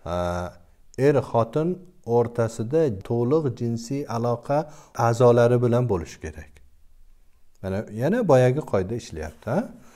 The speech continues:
Demak, bu yerda surati topilmadi, ma'nosi topildi. Bittasi topilib, bittasi topilmagandan keyin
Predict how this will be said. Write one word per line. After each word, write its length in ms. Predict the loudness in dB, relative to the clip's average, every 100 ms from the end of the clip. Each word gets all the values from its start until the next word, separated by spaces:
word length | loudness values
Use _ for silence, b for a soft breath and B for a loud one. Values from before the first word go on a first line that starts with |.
| B B
Demak, 260 | -2 -2 2
bu 40 |
yerda 440 | 2 4 4 4 B B B -20
surati 540 | -6 0 4 4 2 2
topilmadi, 600 | 2 2 0 2 2 0
ma'nosi 580 | 0 0 0 -6 -6
topildi. 420 | -4 -4 -6 -8 -8
Bittasi 440 | -6 -6 -6 -6
topilib, 360 | -6 -4 -6 -8
bittasi 360 | -6 -6 -4
topilmagandan 720 | -4 -2 -4 -4 -4 -6 -8
keyin 360 | -10 -6 -6